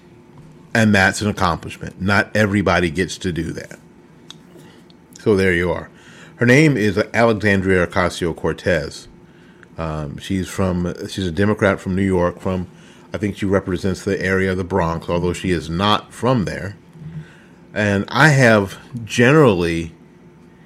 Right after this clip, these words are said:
you know what, tried not to talk about her because everybody else is talking about her,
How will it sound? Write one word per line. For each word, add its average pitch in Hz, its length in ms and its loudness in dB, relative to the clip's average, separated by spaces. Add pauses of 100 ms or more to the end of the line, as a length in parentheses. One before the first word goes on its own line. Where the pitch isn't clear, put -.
(600)
you 107 60 -2
know 95 160 2
what, 92 360 -2
tried 104 420 4
not 90 360 0
to - 80 -14
talk 104 260 0
about 101 240 2
her 104 140 2
because 92 360 -2
everybody 104 380 2
else 98 160 0
is 90 80 -8
talking 90 320 -2
about 85 240 -2
her, 82 260 -4